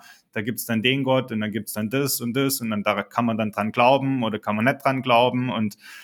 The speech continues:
<laughs> und heutzutage gibt's dann irgendwelche,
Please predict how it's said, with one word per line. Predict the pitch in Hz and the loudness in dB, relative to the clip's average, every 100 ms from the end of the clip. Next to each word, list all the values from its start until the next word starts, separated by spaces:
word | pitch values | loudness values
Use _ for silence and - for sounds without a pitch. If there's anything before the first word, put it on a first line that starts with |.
| - | -8
<laughs> | - 143 - | 2 2 4
und | 127 120 | 2 6
heutzutage | 123 135 135 120 127 110 | 6 4 2 2 2 2
gibt's | 123 - | -2 0
dann | 123 123 | 0 2
irgendwelche, | 123 120 120 117 117 117 | 2 4 2 4 0 0